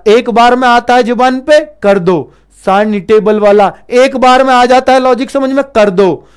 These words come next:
कोडिंग डिकोडिंग एक बार में कोडिंग समझ में आई, कर दो, नहीं तो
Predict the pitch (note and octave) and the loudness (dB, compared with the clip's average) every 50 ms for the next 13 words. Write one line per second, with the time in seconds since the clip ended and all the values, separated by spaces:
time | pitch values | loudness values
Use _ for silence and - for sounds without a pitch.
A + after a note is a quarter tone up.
0 | _ _ _ _ _ _ _ _ _ _ _ _ _ _ _ _ _ _ _ _ | _ _ _ _ _ _ _ _ _ _ _ _ _ _ _ _ _ _ _ _
1 | _ - G3 G3+ G#3 F#3 A3 G#3+ G#3+ G#3+ G#3 G#3+ G#3+ G#3 F#3+ G3+ G3 - - B3+ | _ -4 0 0 0 0 0 -2 -2 -2 -2 0 0 0 0 -2 -4 -2 0 2
2 | A#3+ C4+ C4+ C4+ B3 C4 C4 C4 C4+ C4+ C4+ C4+ C4 B3+ C4 C#4 C4+ B3 C4 C4+ | 2 2 2 0 2 2 2 4 2 2 0 2 2 2 2 2 0 0 -2 0
3 | C4+ C#4 C#4+ D4+ D4 - - A#3+ A#3+ A3 G3 A#3 G3+ D#3 - - - _ _ D3 | 2 2 0 0 0 0 0 0 0 2 2 2 2 0 -2 -6 -16 _ _ -8
4 | D#3 F3 G3 F#3+ F#3 C#4 | -6 -6 -6 -4 0 2